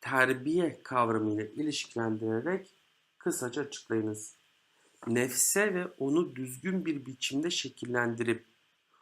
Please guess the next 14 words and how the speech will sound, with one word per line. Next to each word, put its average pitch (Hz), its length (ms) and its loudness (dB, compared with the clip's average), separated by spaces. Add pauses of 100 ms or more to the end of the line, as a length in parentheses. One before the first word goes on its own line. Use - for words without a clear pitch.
(180)
ona 165 320 2
kötülük 170 460 -4
duygusunu 123 680 -2 (120)
ve 127 120 -2
takvasını, 120 840 0 (580)
kötülükten 123 500 -4
sakınma 139 520 -2
yeteneğini 117 760 0
ilham 127 440 -2
edene 151 260 0
andolsun 135 680 -2
ki 175 380 -4 (580)
nefsini 185 520 2 (120)
arındıran 117 680 0